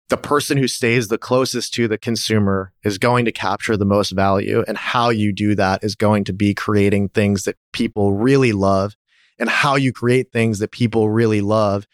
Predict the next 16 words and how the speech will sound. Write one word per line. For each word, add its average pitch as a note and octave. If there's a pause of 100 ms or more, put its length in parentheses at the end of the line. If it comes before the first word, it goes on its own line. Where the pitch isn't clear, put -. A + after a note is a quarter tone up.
(260)
is A#2
you A2+
have A#2+
to A#2
make G#2+
these G#2
really A#2
magical G#2
experiences G2+
that G#2
have G2 (440)
a A2+
personality, G#2+ (500)
a G#2+
thing, A2 (440)
a G#2